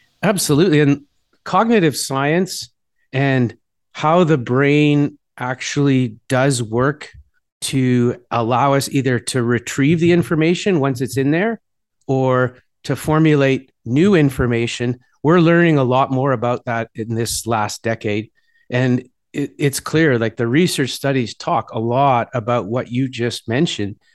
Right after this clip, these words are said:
And that is for, uh, something that maybe we already learned a while ago, how do we get it out of one part of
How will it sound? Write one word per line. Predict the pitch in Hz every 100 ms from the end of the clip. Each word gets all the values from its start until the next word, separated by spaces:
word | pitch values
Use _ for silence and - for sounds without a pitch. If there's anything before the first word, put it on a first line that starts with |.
| _ -
And | 117 123
that | 123 123
is | 120 110 - _ _ _ _ _ _
for, | - 147 139 135 131 131 -
uh, | 131 117 113 110 _ _
something | - - 160 165 156
that | 143 113 143
maybe | 147 139 139 120 113
we | 131
already | 123 135 135 143 160
learned | 139 143 175 - -
a | 120
while | 117 117 131
ago, | 147 147 151
how | - 143
do | 156
we | 147 123
get | 131 131
it | 135 -
out | 120 139 147
of | 127 123 110
one | 123 143
part | 139 143 143 - 127
of | 123 123